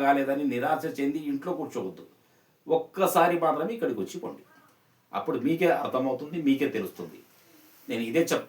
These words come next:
చెప్పదలుచుకున్నాను మీతో. నేను మధ్యలో నడిచింది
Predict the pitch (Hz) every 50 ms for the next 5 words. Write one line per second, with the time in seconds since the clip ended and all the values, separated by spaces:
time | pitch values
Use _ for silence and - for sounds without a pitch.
0 | - - 131 127 - 131 123 117 110 - - - 98 104 117 143 - - 98 90
1 | - - - - - - _ _ _ _ _ _ _ _ _ _ _ _ _ _
2 | _ _ _ _ _ _ _ _ _ _ _ _ _ _ _ _ _ _ _ -
3 | 123 139 147 151 139 135 127 120 135 170 170 165 160 147 147 - - 160 143 143